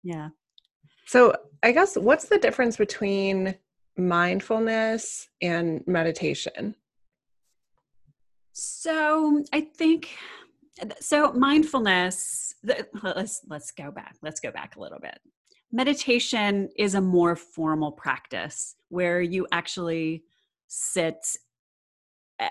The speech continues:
Speaker 1: and, and meditate. And there are lots of different kinds of meditation. Mindfulness is just one kind of meditation. And mindfulness is being aware. I think that's a really simple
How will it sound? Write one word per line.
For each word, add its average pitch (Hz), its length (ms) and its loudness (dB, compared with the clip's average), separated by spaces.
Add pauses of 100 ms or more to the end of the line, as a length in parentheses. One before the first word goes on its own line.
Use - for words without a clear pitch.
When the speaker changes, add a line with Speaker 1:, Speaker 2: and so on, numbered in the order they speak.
Speaker 1:
and, 165 280 0 (380)
and 160 200 -2
meditate. 143 760 -4
And 185 140 0
there 196 120 4
are 175 80 2
lots 156 380 -2
of - 60 -8
different - 280 -14
kinds 139 260 -10
of 131 60 -8
meditation. - 680 -10 (200)
Mindfulness 185 680 2
is - 140 -8
just 156 240 -8
one 143 280 -6
kind 131 500 -14
of - 100 -16
meditation. - 680 -14 (1500)
And 208 240 2
mindfulness 240 800 4
is 175 1000 0 (200)
being 165 600 2
aware. 139 640 -8 (1500)
I 165 60 -18
think 190 160 -4
that's 180 160 -8
a 160 40 -6
really 151 280 -8
simple 143 640 -8